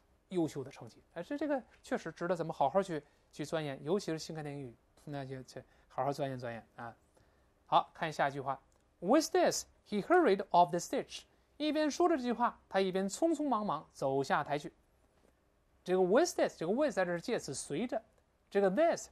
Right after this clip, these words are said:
就是上面这句话嘛，“光天台，我必须拿眼镜”这句话。哎，这一边说着这句话，一边就下台了。这个 with 表示随着，一定是介词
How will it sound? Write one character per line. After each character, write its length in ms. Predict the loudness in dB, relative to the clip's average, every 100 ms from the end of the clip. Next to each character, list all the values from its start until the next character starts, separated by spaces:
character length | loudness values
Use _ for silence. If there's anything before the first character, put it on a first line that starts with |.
| _
就 140 | -6
是 140 | -4 -4
上 200 | -2 -2
面 60 |
这 60 | -4
句 60 | -2
话 220 | 2 2
嘛 100 | 0
，“光 120 | -2
天 100 | -2
台， 280 | 2 2 2
我 80 | 0
必 100 | -2
须 120 | -2
拿 140 | 0
眼 120 | 0 0
镜” 100 | -2
这 60 |
句 80 | -4
话。 140 | -8 -10
哎， 100 | -14 -16 _ _ _
这 100 | -6
一 180 | -4 -2
边 180 | 0 0
说 200 | 0 0
着 60 | 2
这 60 |
句 100 | 2
话， 220 | 0 -2 -4
一 120 | -2
边 220 | -2 -2
就 100 | -4
下 200 | -4 -4
台 160 | -2 -4
了。 100 | -6 _ _ _ _
这 140 | -2
个 40 | 0
with 200 | 0 0
表 120 | -2
示 100 | -4
随 280 | -2 -2 -2
着， 120 | -4 -4
一 120 | -4
定 160 | -2 -4
是 100 | -2
介 160 | -4
词 200 | -4 -8